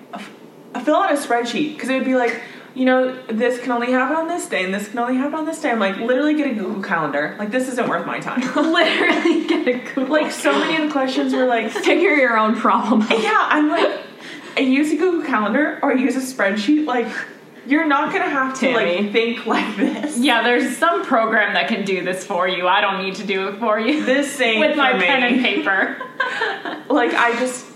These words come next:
Speaker 1: I didn't like those in Philosophy one oh one. Don't like 'em now. Like,
Speaker 2: Yeah.
Speaker 1: the logic games just weren't, weren't up my alley.
Speaker 3: Mm.
Speaker 1: Let's just say that. But
Speaker 3: That's fair.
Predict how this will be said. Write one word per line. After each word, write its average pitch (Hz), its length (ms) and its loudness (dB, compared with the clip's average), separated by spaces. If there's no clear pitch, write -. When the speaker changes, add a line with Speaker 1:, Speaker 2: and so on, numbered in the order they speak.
Speaker 1:
I 220 120 0
didn't 214 300 0
like 196 300 -2
those 190 280 2
in 190 120 -4
Philosophy 180 580 -4
one 170 160 -4
oh 160 100 -4
one. 302 440 -2
Don't 180 240 -4
like 202 240 0
'em 202 140 -4
now. 147 280 -2
Like, 180 240 -2
Speaker 2:
Yeah. 196 240 -8
Speaker 1:
the 190 100 -6
logic 190 380 -4
games - 360 -12
just - 220 -18
weren't, 202 260 -8
weren't 381 220 -2
up 349 160 -4
my 214 160 0
alley. 196 380 -4
Speaker 3:
Mm. - 200 -10
Speaker 1:
Let's - 220 -16
just - 180 -16
say - 160 -12
that. - 240 -12
But - 140 -2
Speaker 3:
That's 302 120 -8
fair. 185 300 -6